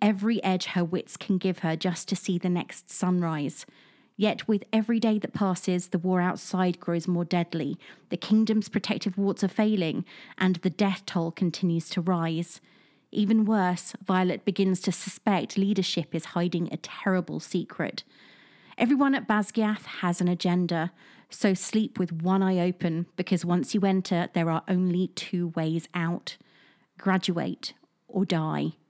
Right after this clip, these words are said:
When a book literally starts with the sentence, "A dragon without its rider is a tragedy. A rider without their dragon is dead," the only way you can go <laughs> is onward, literally.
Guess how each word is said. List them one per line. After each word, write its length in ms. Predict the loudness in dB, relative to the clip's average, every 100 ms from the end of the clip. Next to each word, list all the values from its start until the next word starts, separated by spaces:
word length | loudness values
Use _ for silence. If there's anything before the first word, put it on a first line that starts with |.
| _ _ _ _ _ _ _ _ _ _ _ 4
When 140 | 4
a 40 | 6
book 300 | 2 -2 -2
literally 580 | 0 2 0 -2 -2 0
starts 460 | 0 2 2 2 -2
with 80 |
the 80 | -2
sentence, 680 | 2 4 2 2 0 0 -8 -8
"A 140 | -4 -2
dragon 420 | 2 2 4 4
without 380 | 4 4 2 -2
its 180 | -10 -2
rider 460 | 2 2 4 2
is 160 | 0 -4
a 40 |
tragedy. 640 | -6 0 -2 0 -6 -6 -10 _ _ _ -6
A 80 | -2
rider 320 | 2 2 2
without 360 | 0 0 0 -2
their 120 | -6
dragon 540 | 0 0 2 -2 -4 -4
is 220 | -4 -4
dead," 420 | 0 0 0 -6 -16 _ _ _ _ _ _ _
the 100 | 6
only 180 | 8 8
way 140 | 6
you 160 | 2 0
can 220 | 0 0
go 360 | 2 2 2
<laughs> 40 | 4
is 200 | 2 2
onward, 520 | 4 6 8 6 0 -4 _ -4
literally. 680 | -2 -2 -2 -2 -2 -4